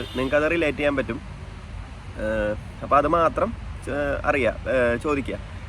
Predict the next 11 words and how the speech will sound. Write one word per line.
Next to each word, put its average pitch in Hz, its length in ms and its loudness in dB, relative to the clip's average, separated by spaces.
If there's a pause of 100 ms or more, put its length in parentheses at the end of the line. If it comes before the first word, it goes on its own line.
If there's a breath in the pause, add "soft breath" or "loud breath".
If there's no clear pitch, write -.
അല്ലെങ്കിൽ 135 460 0
പ്രോസസ്സർ, 143 440 0
ഏഹ്, 143 520 4
Snapdragon 131 520 2
ആണോ 143 380 2
അല്ലെങ്കിൽ 123 260 -2
Snapdragon 123 580 2
ഉള്ള 139 160 4
ഫോൺ 139 360 2
തരൂ 147 280 0
എന്ന് 147 240 0